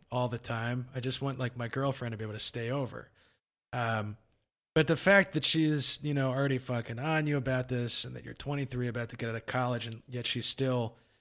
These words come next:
you know, giving you shit for that, I just, I don't, I don't think that's gonna, I don't think it's gonna happen.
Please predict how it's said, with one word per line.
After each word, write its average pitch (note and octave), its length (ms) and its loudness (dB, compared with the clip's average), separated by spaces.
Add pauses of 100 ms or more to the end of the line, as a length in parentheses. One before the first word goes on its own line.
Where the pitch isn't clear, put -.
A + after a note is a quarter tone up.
(120)
you B2 60 -2
know, A#2 80 0
giving C3 240 -2
you A#2+ 80 0
shit F#3+ 240 2
for D3+ 100 -2
that, C#3 280 0 (280)
I D3+ 80 2
just, D3 300 2
I D3 80 0
don't, D3 200 -4
I C#3+ 60 -2
don't C#3 180 0
think C#3+ 200 -2
that's C3 180 0
gonna, A2+ 500 -4
I B2+ 120 -2
don't B2+ 120 -2
think B2+ 120 -4
it's A2+ 120 -4
gonna A#2 160 -6
happen. A2+ 520 -6